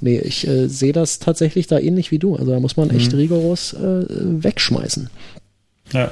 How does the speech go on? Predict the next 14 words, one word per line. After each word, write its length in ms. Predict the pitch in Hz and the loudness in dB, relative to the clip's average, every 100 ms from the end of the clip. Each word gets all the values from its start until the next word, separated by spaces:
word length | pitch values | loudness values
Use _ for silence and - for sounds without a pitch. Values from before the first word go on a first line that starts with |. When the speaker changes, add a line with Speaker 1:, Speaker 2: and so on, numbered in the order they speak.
| - | 0
Speaker 2:
als 160 | 127 | 0
Beispiel 720 | - 131 147 143 131 131 - 127 | 2 0 2 2 0 -2 -6 -2
Brillentest. 560 | 131 147 156 147 117 | 2 2 2 0 -2
Wir 120 | 131 127 | -2 -2
haben 60 | |
so 80 | 127 | -2
einen 80 | 117 | 0
großen 260 | 117 131 113 | 2 2 2
Brillentest 460 | 120 139 139 - | 2 2 0 0
gemacht. 360 | 113 113 120 - - - - | 2 2 0 -6 -10 -10 -2
Das 260 | 120 - - | 0 2 2
sind 420 | 127 151 - - | 2 2 -2 0
dann, 380 | 120 127 131 139 - - | 2 2 0 -4 -12 -14
äh, 60 | - | -4